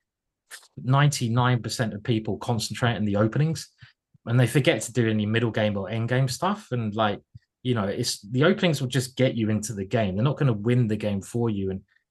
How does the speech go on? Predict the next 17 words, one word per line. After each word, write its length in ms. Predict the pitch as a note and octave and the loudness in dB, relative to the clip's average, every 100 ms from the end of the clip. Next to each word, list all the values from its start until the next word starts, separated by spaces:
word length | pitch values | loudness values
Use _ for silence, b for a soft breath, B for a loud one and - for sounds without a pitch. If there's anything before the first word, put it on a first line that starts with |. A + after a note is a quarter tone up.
| _ - | _ -10
I 60 | |
think 260 | - F3+ C3+ | -2 0 2
with 140 | B2+ B2+ | 0 4
openings, 500 | C#3+ C#3+ A#2 G2 - | 4 4 0 -2 -4
it's 160 | - | -2
not, 220 | D3+ D#3+ - - _ | 0 0 -6 -20 _
people 280 | - E3 D3 | -2 2 4
are 60 | B2+ | 6
now 260 | C#3 B2+ | 6 4
obsessed 880 | A2 - - - D3 - - - - _ _ _ _ _ _ | 0 -2 0 0 0 0 -2 -4 -12 _ _ _ _ _ _
at 200 | A#2 A#2+ | -8 -4
all 240 | C#3 B2 A#2+ | 0 2 4
levels 680 | B2+ B2 G2+ F#2+ - - - | 4 2 -4 -8 -8 -10 -12
about 480 | A2 A2+ A2+ A#2 A#2+ | -2 0 0 -2 -2
getting 300 | B2 B2 A#2 | 2 2 2
an 80 | |
advantage 760 | G#2+ G2 C3+ C3 C3 E3+ - - | 0 0 0 0 -2 -4 -6 -10